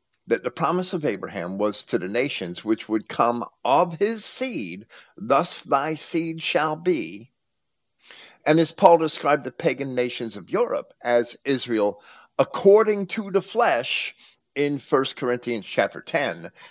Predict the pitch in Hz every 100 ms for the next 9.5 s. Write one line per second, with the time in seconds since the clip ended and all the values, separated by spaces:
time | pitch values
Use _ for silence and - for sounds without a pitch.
0 | _ 139 131 127 139 - 135 113 120 -
1 | 131 123 131 127 - 185 175 170 156 131
2 | 135 131 117 110 _ _ - - _ _
3 | _ _ 131 - 117 123 127 120 117 117
4 | _ - _ _ _ _ 147 165 165 151
5 | - 135 - 139 - 127 123 123 120 120
6 | 101 - - 170 160 165 147 - 135 143
7 | 135 123 - 107 120 170 117 - - -
8 | - 139 117 127 120 180 247 110 80 82
9 | - _ - 143